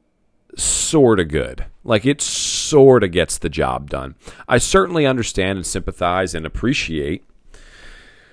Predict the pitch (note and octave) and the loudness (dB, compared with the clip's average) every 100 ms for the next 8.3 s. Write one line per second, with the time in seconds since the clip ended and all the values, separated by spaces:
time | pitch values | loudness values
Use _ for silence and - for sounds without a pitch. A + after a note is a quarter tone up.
0 | _ - B2 A#2+ A2+ A2+ G#2+ A2 G#2 G2+ | _ -6 0 2 4 4 4 2 2 2
1 | - G#2 - G#2+ G2+ F#2+ - G2 F#2+ F#2 | 2 2 2 0 2 0 0 0 2 0
2 | - G#2 G2 G2 F#2+ F2+ F#2 - G2 F2 | 0 0 0 0 0 2 2 0 0 0
3 | E2 G2 F#2+ F#2 F#2 G2 G2 G2 F#2+ F2+ | 0 0 2 0 0 2 2 0 -2 -8
4 | F#2 F#2 - - E2+ E2 F#2 F2+ F2+ F#2 | -8 -8 -2 -2 -2 -2 -2 0 0 0
5 | G2 G#2+ F2 F2+ F#2 E2+ F#2 - F2+ F2+ | 0 -2 0 0 0 2 2 2 -2 -2
6 | E2+ E2+ F2+ F2+ - F#2 F2 E2+ D#2 - | -4 -4 -4 -6 -6 -4 -4 -6 -10 -8
7 | E2+ F2 F2 D#2 D2+ D#2 E2 D#2+ D#2+ E2 | -6 -6 -6 -6 -6 -2 -2 -2 -2 -2
8 | F2 F#2 E2+ | -2 -2 -4